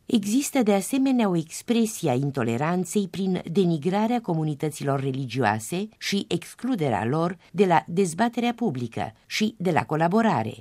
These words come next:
pentru simplul fapt că nu sunt de acord cu unele alegeri sau nu se adaptează unor practici contrare demnității umane. De aici și apelul adresat celor care iau decizii la nivel național sau global,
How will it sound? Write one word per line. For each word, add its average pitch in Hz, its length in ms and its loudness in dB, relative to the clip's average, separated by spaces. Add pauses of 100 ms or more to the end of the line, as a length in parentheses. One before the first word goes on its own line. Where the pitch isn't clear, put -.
pentru 208 520 4
simplul 214 420 2
fapt 214 360 0
că 196 300 0
nu 240 300 6
sunt 214 380 0
de 135 180 0
acord 180 420 0
cu - 240 -6
unele 175 320 0
alegeri 156 680 -2 (160)
sau - 340 2
nu 240 200 6
se 226 160 0
adaptează 190 720 0
unor 180 400 0
practici - 520 -4
contrare 165 640 -2
demnității 139 580 -2
umane. 107 420 -2 (280)
De 208 160 2
aici 262 300 4
și - 160 -2
apelul 240 460 2
adresat 175 560 -2
celor 208 320 0
care 185 320 0
iau 214 300 2
decizii 196 760 -4
la - 120 0
nivel 165 400 2
național 135 560 0
sau 113 200 0
global, 117 540 -2